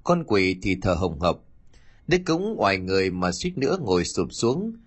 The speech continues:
may sao vẫn đứng lên một cách an toàn. Con quỷ lao vào một cách nhanh nhẹn làm cho Đức không kịp trở tay mà dính đòn của nó.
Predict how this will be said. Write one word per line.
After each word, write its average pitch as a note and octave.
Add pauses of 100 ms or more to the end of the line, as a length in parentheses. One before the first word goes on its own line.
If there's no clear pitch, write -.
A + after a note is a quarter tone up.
(100)
may G#2+
sao F#2
vẫn A2+
đứng E3
lên C3+
một F2
cách F3+
an A2+
toàn. C#2+ (840)
Con F3+
quỷ G#2+
lao D3
vào F#2+
một F#2
cách G3
nhanh C#3
nhẹn F2+
làm F2+
cho C#3+
Đức G3+
không D3
kịp F2+
trở F2+
tay C3+ (280)
mà G#2
dính D#3
đòn F2
của E2+
nó. B2